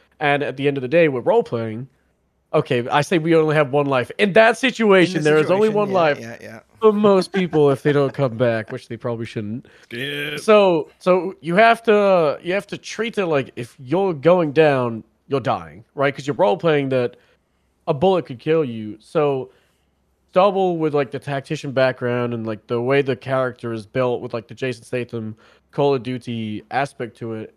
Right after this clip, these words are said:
Speaker 1: it's like I have an opportunity as Stubble to make situations like shootouts or when, you know, there's hostages, lives are on the line, to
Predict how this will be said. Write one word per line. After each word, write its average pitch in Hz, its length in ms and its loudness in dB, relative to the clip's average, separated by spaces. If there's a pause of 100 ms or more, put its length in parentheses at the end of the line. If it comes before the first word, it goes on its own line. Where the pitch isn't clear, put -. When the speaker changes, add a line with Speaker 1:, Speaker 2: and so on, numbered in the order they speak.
Speaker 1:
it's - 160 -16
like 139 280 -4 (480)
I 147 100 0
have 175 140 -4
an 170 100 -4
opportunity 143 720 -6
as 127 200 -6
Stubble 120 500 -4
to - 200 -12
make 139 340 -2
situations 123 600 -8
like 113 320 -10 (300)
shootouts 117 680 -4
or 107 160 -6
when, 110 400 -10
you 143 80 -8
know, 131 100 -6
there's 120 160 -8
hostages, 127 640 -4
lives 127 260 -4
are 139 60 -4
on 131 60 -6
the 131 60 -4
line, 135 260 0
to 117 200 -6